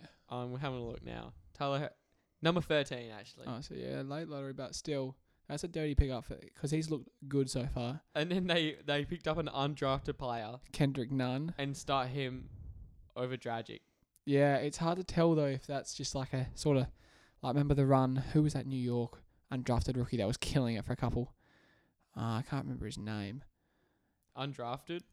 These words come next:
Speaker 2: Yeah, the, um, for New York last season, that was killing it.
Speaker 1: And he was undrafted?
Speaker 2: Yeah. He was a
Speaker 1: I, I was
Speaker 2: shooting
Speaker 1: thinking
Speaker 2: guard.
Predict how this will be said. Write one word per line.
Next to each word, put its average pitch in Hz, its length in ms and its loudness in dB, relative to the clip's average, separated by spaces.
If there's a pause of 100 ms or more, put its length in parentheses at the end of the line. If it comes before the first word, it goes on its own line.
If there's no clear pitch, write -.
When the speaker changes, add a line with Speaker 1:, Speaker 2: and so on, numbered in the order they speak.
Speaker 2:
Yeah, 135 420 2 (160)
the, 127 300 0
um, 127 340 -4 (680)
for 156 120 0
New 147 160 2
York 131 340 4
last 127 240 -2
season, 123 380 -2 (520)
that 120 80 -2
was 107 140 -2
killing 131 460 2
it. 107 140 -6 (800)
Speaker 1:
And 139 80 -2
he 151 80 -2
was 139 100 -4
undrafted? 139 720 -4 (220)
Speaker 2:
Yeah. 123 360 4 (800)
He 147 100 0
was 139 180 0
a 139 60 0
Speaker 1:
I, - 0 -
I 139 400 -4
was 156 80 2
Speaker 2:
shooting 147 100 2 (160)
Speaker 1:
thinking 139 80 -2
Speaker 2:
guard. 127 460 -2